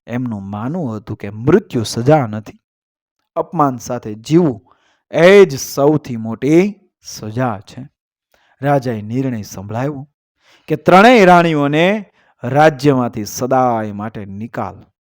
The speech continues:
ન કોઈ મહેલ, ન કોઈ સન્માન, ન કોઈ અધિકાર, માત્ર જીવવાની છૂટ, જેથી તેઓ પોતાના કર્મો સાથે જીવવાનું શીખે. આ નિર્ણય સાંભળતા પ્રજામાં શાંતિ ફેલાઈ ગઈ.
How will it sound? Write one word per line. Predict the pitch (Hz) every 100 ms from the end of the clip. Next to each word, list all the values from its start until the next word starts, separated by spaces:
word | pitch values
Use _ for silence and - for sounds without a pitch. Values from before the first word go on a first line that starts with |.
| _ _ _ _ _ _
ન | 131 156
કોઈ | 143 107 98
મહેલ, | 98 131 180 202 151 107 - _ _ _ _
ન | 113 127 151
કોઈ | 151 107
સન્માન, | 101 - 113 139 143 127 107 107 _
ન | 120 127
કોઈ | 127 107 101
અધિકાર, | 101 113 131 113 92 95 104 _ _ _ _ _ -
માત્ર | 151 165 156 123
જીવવાની | 107 - 147 147 135 107 98
છૂટ, | - - 123 - _ _ _ _ _ _ _ _ -
જેથી | 143 220 240
તેઓ | 247 233 226
પોતાના | 214 226 208
કર્મો | 180 208 262 240
સાથે | 202 208 175
જીવવાનું | 143 175 226 208
શીખે. | 160 - 143 - 202 117 _ _ _ _
આ | -
નિર્ણય | 127 147 151 127
સાંભળતા | - 127 131 123 110
પ્રજામાં | 110 120 123 110
શાંતિ | 101 - 110 139 185 156
ફેલાઈ | - 101 95 92
ગઈ. | - _